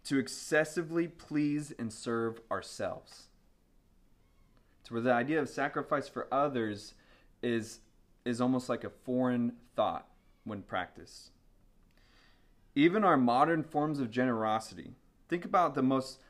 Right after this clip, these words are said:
common ways that people find themselves to be generous is usually simply paying for a service or product where the extra three dollars or so goes to help feeding kids o-,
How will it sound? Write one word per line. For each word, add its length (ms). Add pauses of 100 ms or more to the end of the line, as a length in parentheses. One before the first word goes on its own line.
(140)
common 400
ways 280
that 200
people 240
find 240
themselves 360
to 100
be 120
generous 680 (1300)
is 260
usually 360
simply 420
paying 520
for 200
a 60
service 440
or 40
product 680 (640)
where 140
the 160
extra 260
three 260
dollars 460
or 100
so 280
goes 420
to 220 (520)
help 240
feeding 300
kids 320
o-, 180